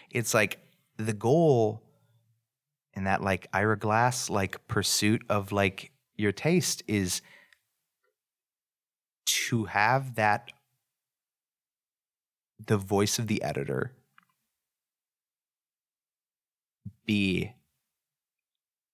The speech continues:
as good at that as, like, Mike Migdal is at coming up with, like, the funniest, like,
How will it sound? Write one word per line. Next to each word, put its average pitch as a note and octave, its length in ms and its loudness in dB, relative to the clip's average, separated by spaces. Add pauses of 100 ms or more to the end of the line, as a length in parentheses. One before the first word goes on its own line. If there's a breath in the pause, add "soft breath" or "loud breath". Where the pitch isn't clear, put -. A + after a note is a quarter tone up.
(120)
as G#2+ 640 0 (800)
good A2 480 4 (680)
at G#2 220 0
that G2 440 2 (460 loud breath)
as, A2 320 0
like, G2 260 2
Mike G#2 340 0
Migdal G2+ 420 2
is F#2 300 0
at F#2+ 180 -2
coming G2 280 -2
up F2+ 140 0
with, F#2+ 140 -2
like, F#2 260 -2
the G2 300 -2
funniest, F#2+ 640 0
like, F2+ 160 0